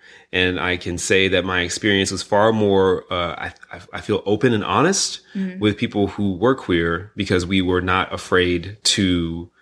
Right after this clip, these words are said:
Speaker 1: just let our truths fly.
Speaker 2: Right.
Speaker 1: Um, and I,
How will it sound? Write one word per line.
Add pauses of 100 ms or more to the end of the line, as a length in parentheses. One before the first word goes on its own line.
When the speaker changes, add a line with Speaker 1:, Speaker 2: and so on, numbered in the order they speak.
(140)
Speaker 1:
just (120)
let
our
truths
fly. (280)
Speaker 2:
Right.
Speaker 1:
Um, (720)
and
I,